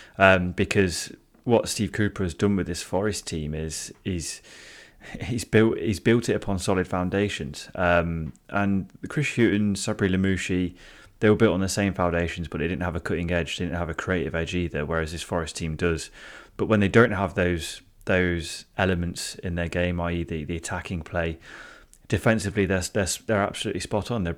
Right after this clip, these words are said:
brilliant, and they were in this game. And as you say, it was, it was a reactive masterclass from Steve Cooper, because obviously Dwayne Hones came into the midfield and added a different dimension for Huddersfield. Cooper adapted the midfield to that,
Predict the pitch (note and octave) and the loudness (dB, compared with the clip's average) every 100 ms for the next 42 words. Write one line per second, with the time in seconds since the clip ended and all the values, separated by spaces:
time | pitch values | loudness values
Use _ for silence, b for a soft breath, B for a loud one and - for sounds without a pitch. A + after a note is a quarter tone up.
0 | G#2+ F#2 D#2+ F#2 F2+ F#2+ G2 F#2 F#2+ - | 0 0 0 0 2 2 2 2 -2 -4
1 | D2+ D2+ E2 F2 - A2+ F2+ B B B | -6 -4 -6 -8 -4 -4 -4 B B B
2 | B B B _ _ _ _ - A2 A2 | B B B _ _ _ _ -2 2 4
3 | G#2 - - - G#2 G#2 A2 G2 G#2+ G#2+ | 4 0 -4 -2 4 4 4 2 2 4
4 | G#2 A2+ - - A2 F2+ - - G#2 G2+ | 6 4 2 0 0 0 -4 -6 -6 -4
5 | A2 G2+ F2+ F2+ E2+ F#2 D#2+ - E2+ E2 | -4 -4 -6 -6 -6 -6 -6 -4 -6 -6
6 | F#2 - F#2+ E2+ - F#2 - G2+ F#2 F#2 | -8 -4 -4 -4 -4 -6 -2 0 2 0
7 | E2+ - F#2 F2+ F2 E2+ - E2+ E2 - | -2 -4 -4 -2 -2 -4 -2 -2 -4 -8
8 | - F2 - F#2 E2+ E2+ E2+ F2+ - D2 | -8 -6 -2 -2 0 -2 -4 -6 -6 -4
9 | E2+ F2 E2 E2+ E2+ E2+ - F#2+ F2 E2 | -4 -4 -6 -6 -4 -4 -4 -2 -2 -2
10 | B B B B B B - _ _ B2 | B B B B B B -20 _ _ 0
11 | A#2+ A#2 G#2 G#2 - F#2+ G2 G2 A2 G#2 | 2 2 2 0 -2 -2 -2 0 0 0
12 | G2+ A2+ G#2+ - | 0 0 0 -4